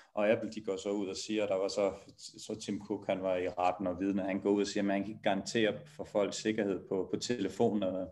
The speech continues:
hvis de tillader andre app stores på deres telefoner. Og det, det kan godt være, det er rigtigt. Det kan også godt være, at det er bare noget, de,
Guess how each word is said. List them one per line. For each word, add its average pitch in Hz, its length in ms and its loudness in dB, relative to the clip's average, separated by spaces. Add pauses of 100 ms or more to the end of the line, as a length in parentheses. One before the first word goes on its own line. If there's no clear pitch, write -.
(280)
hvis 95 140 -2
de - 140 -12
tillader 104 360 8
andre 90 560 4
app 101 120 0
stores 87 340 0
på - 140 -8
deres 90 180 2
telefoner. 95 680 -2 (340)
Og - 160 -2
det, 101 460 10
det 101 120 2
kan 98 120 2
godt 92 160 8
være, 92 120 6
det 85 120 4
er 90 40 8
rigtigt. - 280 -2
Det 92 120 -4
kan 92 100 0
også 90 160 -2
godt 87 160 -2
være, 90 120 2
at 90 60 0
det 92 80 -4
er - 40 -10
bare 90 180 4
noget, 90 220 0
de, 85 240 -6